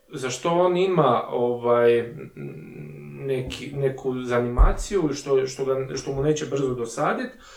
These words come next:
što nije preagresiv-, agresivno.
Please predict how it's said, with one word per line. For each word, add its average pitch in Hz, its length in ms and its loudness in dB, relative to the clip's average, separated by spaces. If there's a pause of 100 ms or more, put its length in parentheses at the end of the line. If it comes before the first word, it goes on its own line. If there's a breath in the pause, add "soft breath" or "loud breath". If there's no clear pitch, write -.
(180 soft breath)
što - 180 -8
nije 156 240 6
preagresiv-, 147 840 6
agresivno. 156 680 0